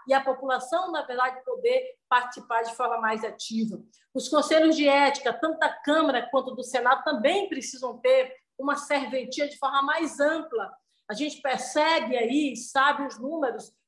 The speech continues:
dos parlamentares que vieram a ter o seu mandato cassado, no caso extremo. O corporativismo dentro do Congresso Nacional é algo que a gente precisa colocar em segundo plano e colocar, sobretudo, o princípio da ética, a defesa do envolvimento do homem e da mulher, da sociedade, na verdade, como um todo,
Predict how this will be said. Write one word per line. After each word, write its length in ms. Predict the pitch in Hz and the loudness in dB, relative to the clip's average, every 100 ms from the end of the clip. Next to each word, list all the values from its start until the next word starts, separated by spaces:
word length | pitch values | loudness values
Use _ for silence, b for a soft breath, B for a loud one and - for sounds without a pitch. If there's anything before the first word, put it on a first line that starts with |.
| - | -8
dos 120 | 233 | -4
parlamentares 800 | - 233 240 233 226 240 240 - | 2 2 4 2 2 0 0 -4
que 120 | 247 | -10
vieram 380 | 214 233 262 254 | 0 2 2 0
a 40 | |
ter 200 | 247 240 | -2 -4
o 40 | 240 | -4
seu 200 | - 240 | -4 -4
mandato 420 | 226 220 226 220 | -2 2 2 0
cassado, 540 | 208 214 277 285 285 | -4 0 4 4 2
no 100 | 294 | -4
caso 300 | 294 320 320 | 0 2 2
extremo. 760 | 330 - - 277 339 349 208 - _ _ _ - | -2 -6 -6 -4 -2 -4 -6 -10 _ _ _ -12
O 140 | 226 | -4
corporativismo 1080 | 330 359 370 311 285 285 254 202 302 277 262 | 2 2 2 2 0 0 -6 -2 -4 -2 0
dentro 380 | 190 294 339 | 4 4 2
do 100 | 277 | -4
Congresso 420 | - 262 233 233 226 | 0 2 2 0 -2
Nacional 440 | 220 202 220 277 | -4 0 4 4
é 100 | 262 | 6
algo 180 | 226 254 | 4 2
que 60 | |
a 20 | 254 | -2
gente 100 | 254 | -4
precisa 240 | - 277 | -4 -2
colocar 420 | 269 247 240 247 | 0 0 2 0
em 60 | 254 | -2
segundo 400 | 247 - 247 233 | -6 -12 -8 -8
plano 400 | - 240 294 302 B B 277 | 0 4 4 4 B B 0
e 100 | 285 | 2
colocar, 420 | 277 269 269 254 | 4 4 4 0
sobretudo, 720 | - 302 302 294 269 262 214 | 0 0 -2 -4 -4 -2 -4
o 40 | |
princípio 440 | - 226 247 247 240 | -8 -6 -4 -4 2
da 200 | 220 214 | 4 6
ética, 580 | 220 233 226 - - 220 | 6 6 2 -2 -6 -8
a 360 | - _ - | -10 _ -2
defesa 400 | 214 240 254 269 | 2 4 4 2
do 100 | 233 | 2
envolvimento 600 | 254 240 233 240 233 240 | -2 -2 -4 -4 -8 -8
do 200 | 202 220 | -6 2
homem 460 | 240 285 285 254 247 | 6 8 6 2 -2
e 80 | 214 | -4
da 100 | 226 | -6
mulher, 360 | 214 214 269 | -4 -4 -2
da 80 | 415 | -2
sociedade, 720 | 415 349 330 294 208 277 277 | -4 -6 -4 -2 2 2 2
na 80 | 247 | -4
verdade, 420 | 240 226 233 233 - | -8 -8 -6 -6 -8
como 180 | 226 208 | -10 -10
um 80 | - | 4
todo, 480 | 247 254 220 - | 8 8 6 0